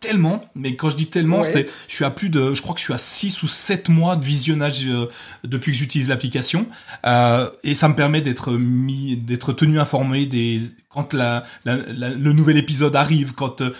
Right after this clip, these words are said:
Speaker 1: sur quelle plateforme
Speaker 2: Oui.
Speaker 1: il arrive, et ça me permet de savoir où j'en suis parce que j'en,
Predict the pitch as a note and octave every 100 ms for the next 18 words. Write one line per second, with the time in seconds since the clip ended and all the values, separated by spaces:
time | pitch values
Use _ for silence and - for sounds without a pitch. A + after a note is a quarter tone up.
0 | - - D#3 D3 - D#3 E3 D#3 D3 C#3+
1 | C3+ D#3+ D#3 B2 C#3+ C3+ C#3 D#3 D3 C#3+
2 | D3 C#3 C#3 C#3 F#3+ - C3 B2+